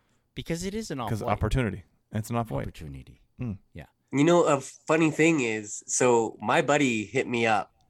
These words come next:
Speaker 3: and was like, "Yo, you could get your size in this. I know, I know you're a fan of Virgil. Your size is there.
Speaker 1: Mm-hmm.
Speaker 3: I just copped." And I was like, "All right, cool." And I'm literally, like, driving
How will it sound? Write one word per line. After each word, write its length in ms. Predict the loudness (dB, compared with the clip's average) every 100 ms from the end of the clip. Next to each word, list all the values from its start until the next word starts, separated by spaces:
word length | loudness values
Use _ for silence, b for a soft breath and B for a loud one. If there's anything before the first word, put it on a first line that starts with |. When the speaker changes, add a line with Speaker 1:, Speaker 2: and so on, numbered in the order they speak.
| _ _
Speaker 3:
and 180 | -6 -6
was 160 | -4 -2
like, 240 | -2 2
"Yo, 280 | 2 2 0
you 140 | -4 -2
could 100 | 0
get 140 | 0
your 100 | 0
size 300 | 2 2 2
in 60 | -2
this. 160 | -4
I 60 | -2
know, 200 | -2 -2
I 100 | -2
know 120 | -2
you're 140 | -2 -2
a 40 |
fan 180 | -2 -4
of 100 | -4
Virgil. 440 | -6 -4 -6 -6 -10 -10
Your 120 | -6
size 300 | 0 0 0
is 100 | 0
there. 140 | 0
Speaker 1:
Mm-hmm. 80 | 2
Speaker 3:
I 80 | 0
just 220 | -4 -4
copped." 340 | 0 0 -2 -16 _ _
And 140 | -10 -8
I 60 |
was 100 | -8
like, 100 | -4
"All 100 | 0
right, 140 | 0 2
cool." 320 | 2 0 -2 B B B B
And 100 | -4
I'm 120 | -2 2
literally, 420 | 4 4 4 2
like, 320 | 0 -2 -8 _ _ _ _
driving 600 | -4 0 2 2 -2 -6